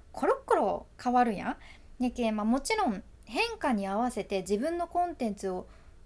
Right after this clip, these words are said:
内容をアップデートしないと、それのアクセスっていうのは落ちちゃうっていうことやけん、できるだけ自分のコンテンツの内容は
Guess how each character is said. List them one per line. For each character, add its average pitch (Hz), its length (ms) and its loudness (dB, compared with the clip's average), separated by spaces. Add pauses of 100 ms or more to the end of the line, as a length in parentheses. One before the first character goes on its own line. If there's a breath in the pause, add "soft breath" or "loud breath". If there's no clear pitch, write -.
(400)
内 302 340 4
容 359 120 -2
を 349 340 -4 (220)
ア 220 100 2
ッ - 20 -6 (160)
プ 392 140 4
デ 403 200 0
ー - 20 -10
ト 220 120 -4
し - 220 -4
な 294 260 2
い 277 140 0 (140)
と、 240 280 2
そ 226 160 -4
れ 240 160 2
の 247 320 0 (240 loud breath)
ア - 120 4
ク - 80 -8
セ 269 140 0
ス 196 140 -2
っ - 20 -6
て - 160 -6
い 185 40 -2
う - 20 -4
の 175 100 -4
は - 100 -12
落 339 220 0
ち - 40 -8
ち 247 60 2
ゃ 208 80 4
う 180 40 -2
っ - 20 -4
て - 140 -10
い 180 40 -4
う 185 60 -4
こ 190 140 -8
と 208 120 -8
や 202 120 -6
け 190 180 -8
ん、 180 60 -10 (280 loud breath)
で 233 140 6
き 381 160 -2
る 403 120 2
だ 403 140 0
け 381 280 2
自 233 180 0
分 302 200 2
の 302 120 0
コ 339 160 -2
ン 339 100 -4
テ 226 180 0
ン 202 40 -4
ツ 202 140 -8
の 190 100 -6
内 202 280 -2
容 202 220 -4
は 220 200 0